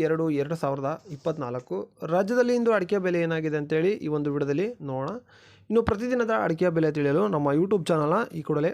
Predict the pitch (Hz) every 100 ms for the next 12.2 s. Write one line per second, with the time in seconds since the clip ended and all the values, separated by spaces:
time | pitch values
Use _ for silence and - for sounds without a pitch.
0 | - 135 135 185 175 147 - 156 185 151
1 | 139 135 143 190 196 156 156 147 170 170
2 | 160 139 131 151 202 175 147 143 131 127
3 | 123 196 233 - - - - 247 254 240
4 | 233 220 214 214 185 190 185 180 170 165
5 | 165 175 170 147 - 165 160 156 151 139
6 | 160 175 165 165 165 135 139 135 139 143
7 | 170 214 - - - _ _ 165 180 175
8 | 196 202 175 170 170 160 160 151 147 143
9 | 185 - _ _ - 202 220 226 208 196
10 | - 196 214 220 196 196 180 175 180 156
11 | 147 147 165 240 - _ - - 214 143
12 | -